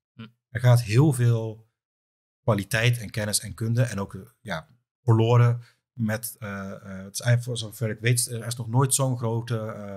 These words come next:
Speaker 2: laten we zeggen, wisseling van de wacht geweest met
Speaker 1: Ja.
Speaker 2: elke verkiezing nu, zoals de afgelopen tien jaar, dat er zoveel nieuwe Kamerleden zijn. Het was nu ongeveer de helft. Eigenlijk, ehm, ik had, eh,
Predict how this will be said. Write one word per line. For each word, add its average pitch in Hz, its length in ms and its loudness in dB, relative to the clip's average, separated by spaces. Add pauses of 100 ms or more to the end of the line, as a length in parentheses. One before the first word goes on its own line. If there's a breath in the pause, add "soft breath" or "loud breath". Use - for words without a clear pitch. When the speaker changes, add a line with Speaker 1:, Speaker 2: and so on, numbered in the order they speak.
(180)
Speaker 2:
laten 95 120 -10
we - 60 -16
zeggen, 98 260 -14 (200 soft breath)
wisseling 107 340 0
van 98 100 -8
de 95 60 -10
wacht 98 240 -2
geweest 90 360 -4
met 113 100 -6
Speaker 1:
Ja. 104 80 -8
Speaker 2:
elke 101 200 -12
verkiezing 98 440 -16
nu, 101 100 -18 (180)
zoals - 180 -20
de - 60 -20
afgelopen 95 420 -12
tien 98 120 -10
jaar, 95 480 -8
dat 107 140 -6
er 101 80 0
zoveel 113 420 2
nieuwe 104 520 -4
Kamerleden 85 560 -6
zijn. 82 140 -14
Het 92 120 -20
was 113 80 2
nu 110 60 -2
ongeveer 101 240 -10
de 95 80 -12
helft. 87 360 -12 (420)
Eigenlijk, 131 600 2
ehm, 90 300 -10 (400 loud breath)
ik - 160 -14
had, - 260 -18
eh, 85 220 -20